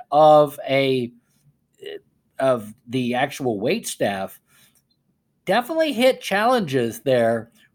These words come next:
pre-pandemic, simply because of, even at the very most casual places, people felt, "Oh, well, this is gonna affect tipping.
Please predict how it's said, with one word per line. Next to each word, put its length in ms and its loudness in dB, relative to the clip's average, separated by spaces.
pre-pandemic, 840 -2
simply 360 0
because 540 -2
of, 300 -2
even 280 0
at 140 4
the 60 -6
very 240 0
most 320 0
casual 340 0
places, 540 -2
people 200 -6
felt, 420 0
"Oh, 300 6
well, 80 -2
this 180 -4
is 100 -10
gonna 200 -2
affect 340 -4
tipping. 440 -4